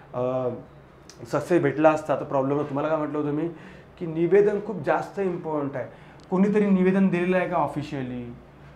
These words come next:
Officially कोणीतरी निवेदन दिलं आहे का फडणवीस साहेबांना किंवा मुख्यमंत्र्यांना किंवा की नाही बाबा ह्या गोष्टी व्हायला पाहिजे?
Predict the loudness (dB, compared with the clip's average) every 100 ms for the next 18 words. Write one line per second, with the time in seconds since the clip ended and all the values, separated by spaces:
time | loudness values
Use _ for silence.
0 | -10 -4 -2 -2 -4 -4 -4 -4 -2 -2
1 | -2 -2 -2 -2 -4 -8 -4 -6 -6 -8
2 | -8 -8 -8 -6 -6 -8 -14 -14 -8 -6
3 | -4 -6 -10 -8 -8 -8 -10 -16 -10 -2
4 | 0 2 2 0 -2 -4 -4 -6 -4 -4
5 | -6 -6 -8 -12